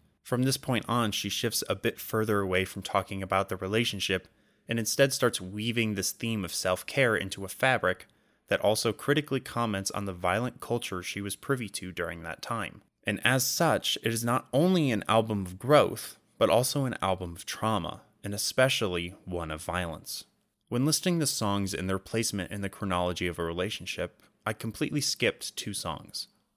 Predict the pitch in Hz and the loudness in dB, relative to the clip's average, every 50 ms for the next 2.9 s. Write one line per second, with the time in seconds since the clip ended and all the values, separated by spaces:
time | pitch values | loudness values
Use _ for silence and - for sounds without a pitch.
0 | _ _ _ - - - 113 120 127 135 123 - - - 107 95 92 95 107 117 | _ _ _ -8 -2 2 2 4 4 2 0 0 0 2 2 2 2 2 0 -4
1 | - _ _ _ - 101 104 104 107 104 104 101 98 98 104 98 90 92 87 87 | -8 _ _ _ 2 4 4 4 4 4 6 6 6 6 6 4 2 0 2 2
2 | 87 82 85 82 82 85 82 - - 104 92 85 76 - - - - - | 0 0 -2 -4 -4 -6 -6 -4 -2 -2 0 0 -2 -2 -4 -8 -10 -10